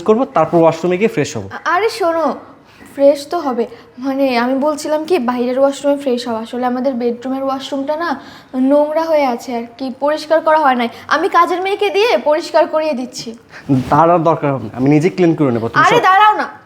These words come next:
Speaker 2: তুমি কোথায় যাচ্ছ? কাজের মেয়ে থাকতে তুমি কেন ওয়াশরুম ক্লিন করবে? ওকে তো আমরা টাকা দেই ওয়াশরুম ক্লিন করার জন্য, তাই না?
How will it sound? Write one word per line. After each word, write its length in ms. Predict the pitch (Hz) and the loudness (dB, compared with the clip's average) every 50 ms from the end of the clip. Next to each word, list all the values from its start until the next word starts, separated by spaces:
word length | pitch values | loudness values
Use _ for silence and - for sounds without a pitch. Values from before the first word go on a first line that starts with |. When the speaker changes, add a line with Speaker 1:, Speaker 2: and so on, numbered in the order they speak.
| _ - | _ -14
Speaker 2:
তুমি 200 | 320 330 349 392 359 370 | -12 -10 -10 -10 -10 -10
কোথায় 240 | 381 370 381 392 320 311 | -10 -6 -6 -4 -4 -4
যাচ্ছ? 180 | 277 269 - - 233 - - - - - - - 277 | -6 -6 -8 -14 -16 -16 -16 -20 -20 -20 -4 0 2
কাজের 260 | 294 320 302 392 392 415 | 2 2 2 2 2 2
মেয়ে 140 | 440 440 466 453 | 2 2 2 2
থাকতে 200 | 480 466 466 403 - 415 | -2 0 -2 -2 0 0
তুমি 180 | 403 392 415 415 415 | 0 0 0 -2 -2
কেন 120 | 453 453 427 440 | -2 0 2 4
ওয়াশরুম 360 | 403 392 415 381 - 403 392 381 - | 4 4 2 2 -4 -6 -6 -4 -4
ক্লিন 160 | 320 320 302 294 - | -2 -2 -2 -2 0
করবে? 180 | 277 247 - - - - - - | -2 -2 -2 -6 -16 -4 0 0
ওকে 160 | 269 269 330 330 | 2 2 0 2
তো 60 | - 381 | 4 4
আমরা 140 | 370 392 415 415 403 370 | 6 4 4 4 4 2
টাকা 160 | 381 370 415 403 - | 4 4 2 2 4
দেই 120 | 415 392 320 285 | 0 2 2 2
ওয়াশরুম 300 | 277 302 302 - 311 302 302 | 2 0 -2 -8 -10 -8 -6
ক্লিন 180 | 311 311 311 302 294 | -6 -6 -6 -2 -2
করার 180 | 302 294 285 269 240 | 0 0 2 0 0
জন্য, 140 | 277 254 233 226 - | -4 -4 -4 -4 -2
তাই 120 | 269 269 320 392 | -2 -2 0 -2
না? 60 | 440 | -2